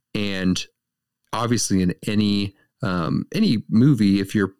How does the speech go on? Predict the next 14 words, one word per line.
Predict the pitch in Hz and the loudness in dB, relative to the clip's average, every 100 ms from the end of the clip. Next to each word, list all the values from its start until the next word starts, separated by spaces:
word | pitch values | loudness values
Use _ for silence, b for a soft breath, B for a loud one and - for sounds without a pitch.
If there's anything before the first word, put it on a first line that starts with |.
| _ | _
if | 113 104 | -4 -2
your | - | -4
acting | - 143 - 135 | -4 -8 -2 -2
performances, | - - - 98 95 - 92 90 - - | 0 -6 -2 0 0 0 0 0 -2 -4
if | 110 | -6
they | - - | -4 -4
aren't | 135 - | -4 -2
grounded | 95 95 98 107 92 | -2 -2 0 -2 0
in | 90 | 2
the | 87 | 2
relationships | 87 87 95 - 92 - 85 - | 0 0 0 0 -2 -2 -4 -2
in | 82 | -2
the | 80 | 0
script, | - - - 127 90 71 - | -2 -4 -2 -2 -2 -4 -8